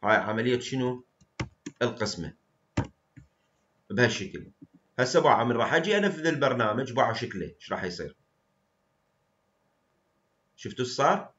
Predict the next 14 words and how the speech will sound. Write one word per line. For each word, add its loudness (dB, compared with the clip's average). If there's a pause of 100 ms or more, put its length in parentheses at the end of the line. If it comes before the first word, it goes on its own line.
(360)
فأنا 0
أقدر 2
أختار 4
العملية. 2 (920)
أختارها 6
وأقول 2
له 6
نفذ. 2 (580)
أختارها 2 (640)
وأقول 0
له 6
نفذ. -2 (1500)
ماشي 0
عيني؟ -4